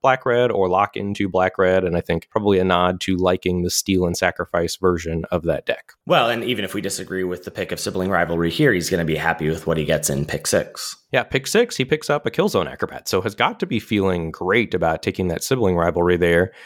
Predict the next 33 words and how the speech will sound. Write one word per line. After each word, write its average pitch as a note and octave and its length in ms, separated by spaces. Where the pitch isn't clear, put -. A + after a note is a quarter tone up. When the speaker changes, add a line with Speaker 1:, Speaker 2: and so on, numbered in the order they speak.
Speaker 1:
and G2 140
then F2+ 80
getting F#2 260
a E2 40
Killzone G2 440
Acrobat D#2+ 340
here. E2+ 320
I C3 40
will C4 260
say, G#3+ 420
i-, B2+ 140
if C3+ 160
I'm E3 140
Marshall, C#3+ 640
I B2+ 80
am F#3+ 320
pretty C4 380
nervous C3+ 420
about F#2 300
passing F#2+ 580
Animation, G#2 760
Animation, F#2+ 640
Stern D#2+ 340
Lesson. - 320
Like, F#2+ 240
Speaker 2:
Yep. C#3+ 380
Speaker 1:
all G2+ 380
in F#2 160
a F2 60
row. F2 360
Like, - 160
that C#3 240
would A2+ 180